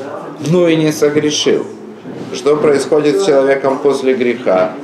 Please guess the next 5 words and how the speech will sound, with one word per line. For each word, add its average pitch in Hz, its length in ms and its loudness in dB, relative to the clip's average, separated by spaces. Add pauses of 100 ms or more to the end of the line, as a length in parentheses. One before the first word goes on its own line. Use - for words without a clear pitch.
(120)
Он 147 200 0
прячется, 127 800 -2
услышав 95 480 -4
голос 95 280 2
Всевышнего. 90 640 -4